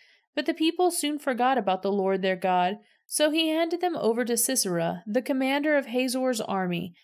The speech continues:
and also the Philistines and the king of Moab who fought against them. Then they cried to the Lord again and confessed,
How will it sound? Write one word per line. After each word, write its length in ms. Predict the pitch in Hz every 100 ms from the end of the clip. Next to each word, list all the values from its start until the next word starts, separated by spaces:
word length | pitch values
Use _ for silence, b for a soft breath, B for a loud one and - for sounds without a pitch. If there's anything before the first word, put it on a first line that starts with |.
| b b -
and 140 | 247
also 320 | 220 277 294
the 140 | 302 262
Philistines 760 | 294 339 339 - 196 185 208 -
and 300 | 247 269 320 -
the 80 | 233
king 380 | 220 240 254 247
of 160 | 214
Moab 580 | 202 202 254 190 175 175
who 140 | 233
fought 240 | 214 226 226
against 420 | 220 240 262 -
them. 280 | 175 170 180 b b b b
Then 140 | 320 349
they 100 | 359
cried 400 | 349 254 262 262
to 80 |
the 100 | 240
Lord 240 | 240 233 226
again 460 | 208 262 285 180
and 180 | 185 208
confessed, 640 | 208 190 - 254 202 -